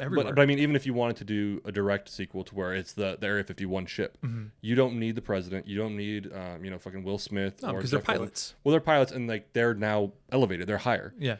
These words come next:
Speaker 2: So you're now getting grunts.
Speaker 1: Yeah.
Speaker 2: And so you don't need those guys. Maybe a cameo from the Secretary of Defense or one of those
Speaker 1: Mm-hmm.
Speaker 2: guys. But so you don't need to cast all these, these same
Speaker 1: What I
Speaker 2: people.
Speaker 1: would like to have seen was, uh, Adam Baldwin's character, uh, Major Mitchell.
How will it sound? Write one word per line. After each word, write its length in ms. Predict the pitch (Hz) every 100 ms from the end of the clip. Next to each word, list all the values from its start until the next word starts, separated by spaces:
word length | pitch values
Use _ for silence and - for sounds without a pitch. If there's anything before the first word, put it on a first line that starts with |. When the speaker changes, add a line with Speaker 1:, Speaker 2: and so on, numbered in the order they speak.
| -
Speaker 2:
So 140 | -
you're 220 | 113 117 113
now 400 | 110 110 107 101 -
getting 200 | 117 101
grunts. 500 | 95 101 - - - -
Speaker 1:
Yeah. 140 | 127 - _ _
Speaker 2:
And 100 | 113
so 80 | -
you 140 | 113
don't 120 | 175 135
need 100 | 131
those 120 | 98
guys. 160 | 98
Maybe 240 | 123 170 151
a 80 | 131
cameo 460 | - 127 127 123
from 120 | 113
the 60 | 104
Secretary 380 | - 95 - 92
of 60 |
Defense 500 | 85 - 131 123 117
or 80 | 104
one 160 | 107 110
of 60 |
those 140 | 110 120
Speaker 1:
Mm-hmm. 20 |
Speaker 2:
guys. 460 | 110 92 95 95 - - _ _ _ - -
But 260 | 107 107
so 80 | -
you 120 | 120
don't 160 | 139 131
need 100 | 139
to 60 | 123
cast 320 | 120 107 107
all 120 | 92
these, 400 | 90 90 - - _
these 160 | - 95
same 160 | 104 98
Speaker 1:
What 140 | 170
I 20 |
Speaker 2:
people. 100 | 156
Speaker 1:
would 100 | 127
like 200 | 117 208
to 80 | 135
have 100 | 110
seen 360 | - 117 110 110
was, 460 | 117 113 110 107 -
uh, 180 | 110 -
Adam 240 | 127 123
Baldwin's 400 | 113 131 131 110
character, 540 | - 110 107 117 110 - _ -
uh, 220 | 113 113
Major 220 | 127 120
Mitchell. 300 | 123 139 123